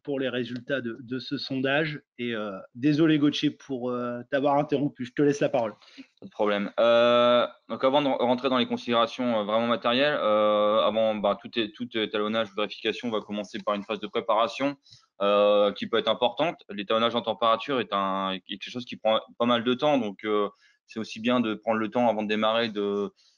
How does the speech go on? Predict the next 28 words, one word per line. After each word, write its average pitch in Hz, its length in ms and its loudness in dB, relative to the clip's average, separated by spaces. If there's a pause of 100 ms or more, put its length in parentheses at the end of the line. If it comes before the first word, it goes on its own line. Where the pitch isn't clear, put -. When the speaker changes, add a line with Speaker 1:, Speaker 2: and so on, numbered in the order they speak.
(160)
Speaker 2:
de 104 60 -8
bien 117 140 -2
préparer 120 420 0
son, 110 340 -4
sa 113 140 -8
manipulation 113 640 -2
et 117 60 0
d'éventuellement 113 600 -2
de, 95 800 -4
bah, 90 140 -10
de 87 240 -18 (220)
détecter 107 400 -4
si, 110 240 -4
euh, 92 240 0 (200)
l'étalonnage 104 380 -2
est 104 60 0
vraiment 95 220 0
nécessaire. 131 500 -4 (680)
Euh, 107 480 4
donc, 113 200 -6
au 127 40 2
niveau 135 180 6
de 135 40 2
la 135 60 4
manipulation, 135 680 2
par 120 200 4
exemple, 131 440 0
euh, 107 680 -2